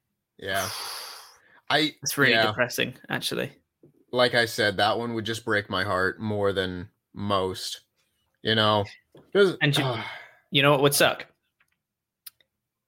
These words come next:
Speaker 2: He'd be Roderick Strong until he became Roderick. <laughs>
Speaker 1: Oh, God. I was, I was thinking earlier that, like, they do something really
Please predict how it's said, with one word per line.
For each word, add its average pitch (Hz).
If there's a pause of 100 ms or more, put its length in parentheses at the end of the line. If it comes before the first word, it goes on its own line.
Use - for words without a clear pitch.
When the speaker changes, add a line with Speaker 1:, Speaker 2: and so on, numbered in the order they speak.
(160)
Speaker 2:
He'd 117
be 123
Roderick 143
Strong 113 (180)
until 117
he 135
became 107 (380)
Roderick. 117 (560)
<laughs> - (560)
Speaker 1:
Oh, 127 (120)
God. 139 (680)
I 339
was, 359
I 214
was 330
thinking 185
earlier 190
that, 147
like, 135 (340)
they 190
do 190
something 196
really 160